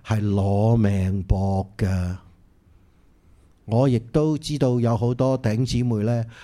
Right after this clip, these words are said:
去到中東一啲嘅國家嗰度，其實佢哋係唔會周圍話畀人聽佢係信耶穌嘅，但係佢喺嗰度慢慢建立關係，認識啲人，然之後會將呢個福音傳畀嗰度嘅人聽。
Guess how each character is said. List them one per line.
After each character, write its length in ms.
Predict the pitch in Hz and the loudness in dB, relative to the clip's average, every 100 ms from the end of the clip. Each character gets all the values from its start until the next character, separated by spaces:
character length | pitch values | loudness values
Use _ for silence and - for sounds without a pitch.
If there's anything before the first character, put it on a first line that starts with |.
| - - | -12 -2
去 400 | 131 131 131 127 | 0 2 2 2
到 280 | 127 127 123 | 2 2 0
中 320 | 160 151 156 | -2 -2 -2
東 140 | 151 | -2
一 80 | 147 | -2
啲 180 | 139 131 | -2 -2
嘅 120 | 123 120 | -4 -4
國 240 | 127 117 - | -4 -4 -2
家 340 | 160 143 127 - - - - | 0 2 -2 -6 -16 -20 -4
嗰 140 | 139 | 0
度， 320 | 156 127 110 113 - - - | 2 2 0 -4 -16 -14 -4
其 140 | 123 | 0
實 100 | 123 131 | 2 0
佢 180 | - 151 | 0 2
哋 160 | 135 | 2
係 180 | 127 123 - - | 2 0 -2 -4
唔 160 | 127 131 | -2 2
會 140 | 127 | 2
周 180 | 160 220 | 4 4
圍 200 | 180 123 | 4 2
話 180 | 120 127 | 2 0
畀 120 | 117 | 4
人 200 | 180 143 | 4 4
聽 240 | 120 175 165 | 4 2 0
佢 140 | 147 | 0
係 180 | 135 127 | 0 0
信 240 | 143 131 | 0 0
耶 140 | 117 98 | 0 0
穌 200 | 151 139 | 0 0
嘅， 80 | 131 | -2
但 160 | 127 127 | -2 -2
係 140 | 151 | -2
佢 40 | |
喺 140 | 147 180 | -2 0
嗰 120 | 185 | 0
度 100 | 156 | 0
慢 240 | 139 135 | -2 -2
慢 280 | 143 127 180 - - - | -2 -2 -2 -6 -16 -6
建 120 | 165 | 0
立 140 | 170 156 | 2 2
關 560 | 135 - 196 202 185 | 0 -2 2 4 4
係， 280 | 160 143 120 117 - - | 2 2 0 -4 -14 -2
認 260 | 135 127 | 0 2
識 120 | - - - | 2 0 -2
啲 220 | 185 160 | 0 0
人， 240 | 113 98 - - - | 0 -2 -10 -18 -10
然 180 | 127 117 | -2 0
之 140 | 117 170 | 2 0
後 100 | 135 | 2
會 160 | 120 | 0
將 320 | 127 165 151 | 0 0 2
呢 40 | 156 | -2
個 60 | 127 | -2
福 180 | - 139 | -4 -6
音 80 | 139 | -6
傳 540 | 127 - 110 98 98 98 | -6 -4 -2 -2 -4 -4
畀 260 | 101 135 | -4 -4
嗰 260 | - 101 123 | -4 -4 -2
度 200 | 123 95 | -4 -4
嘅 140 | 113 | -4
人 200 | 107 85 | -4 -4
聽。 320 | 82 139 107 | -4 -2 -2